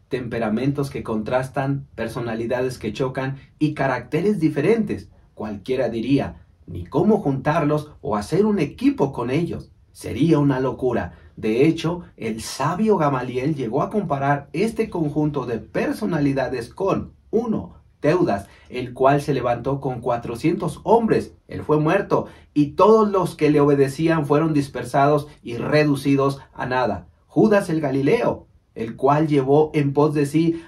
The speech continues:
a mucho pueblo. Pereció también él, y todos los que le obedecían fueron dispersados.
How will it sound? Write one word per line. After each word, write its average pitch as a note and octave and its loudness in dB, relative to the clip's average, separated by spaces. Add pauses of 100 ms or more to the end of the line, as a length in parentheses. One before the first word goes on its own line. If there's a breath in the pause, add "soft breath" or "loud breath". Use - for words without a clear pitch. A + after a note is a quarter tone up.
a A2+ -6
mucho F3 0
pueblo. - 0 (180)
Pereció G#2 -2
también C3+ 0
él, E3 2
y - -8
todos A#3 4
los G#3+ 4
que F3 0
le D#3+ 4
obedecían D#3 4
fueron D3 2
dispersados. C3 0